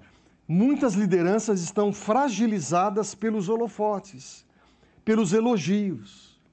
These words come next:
pelos benefícios do ministério. Precisam voltar pra simplicidade da fé cristã."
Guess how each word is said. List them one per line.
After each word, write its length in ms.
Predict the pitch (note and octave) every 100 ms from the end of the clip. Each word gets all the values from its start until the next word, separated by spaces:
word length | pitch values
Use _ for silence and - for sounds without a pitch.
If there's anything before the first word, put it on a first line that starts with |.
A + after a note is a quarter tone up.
| _ _ _ _ _ _ _ _ _ _ _ -
pelos 260 | A#3 A#3
benefícios 720 | D#3+ A3+ A3+ - A#3 A3 - D#3+
do 100 | G3
ministério. 760 | G3+ F#3+ - F#3 F#3+ D3+ A#2 - _ _ _ _
Precisam 300 | - G3+ G3+
voltar 320 | G3+ F#3 F#3+
pra 100 | F#3
simplicidade 760 | - E3+ F3 F#3+ D3+ D#3 D#3
da 80 | D#3
fé 180 | - C#3
cristã." 380 | B2 C3+ -